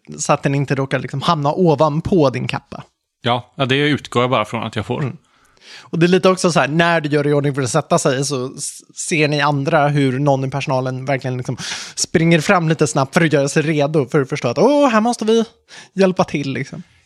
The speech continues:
Speaker 2: Ja, jag väntar inte ens på att personal ska komma först, utan jag påbörjar bara sittningen, så att säga.
Speaker 1: Nej, men varför
Speaker 2: Och sen
Speaker 1: skulle du göra
Speaker 2: förväntar
Speaker 1: det?
Speaker 2: jag mig att någon ska vara där.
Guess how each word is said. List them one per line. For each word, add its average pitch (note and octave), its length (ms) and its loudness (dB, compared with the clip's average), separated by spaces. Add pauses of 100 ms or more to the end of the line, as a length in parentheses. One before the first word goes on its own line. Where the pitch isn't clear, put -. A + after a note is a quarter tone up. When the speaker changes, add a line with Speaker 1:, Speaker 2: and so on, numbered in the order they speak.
Speaker 2:
Ja, C3 120 0
jag B2 180 2
väntar C#3 380 -2
inte D3 200 -2
ens G#2+ 120 -2
på A#2+ 220 2
att G#2+ 80 -2
personal A2 320 0
ska A2+ 120 -4
komma B2 280 0
först, G#2+ 240 -4
utan A2+ 140 -2
jag G#2+ 200 -2
påbörjar A2+ 500 2
bara A#2+ 260 0
sittningen, A#2 520 -2
så D3 100 -2
att C3+ 60 -2
säga. C3 180 2
Speaker 1:
Nej, A#3+ 80 2
men A#3 120 2
varför A#3 220 2
Speaker 2:
Och A3+ 40 2
sen A3+ 140 0
Speaker 1:
skulle A3 80 4
du A3 40 0
göra G#3+ 120 2
Speaker 2:
förväntar B3 220 -8
Speaker 1:
det? - 60 -2
Speaker 2:
jag C3 60 0
mig C3+ 160 0
att B2+ 120 0
någon G#2+ 220 0
ska - 160 -4
vara A2 180 0
där. B2 180 -6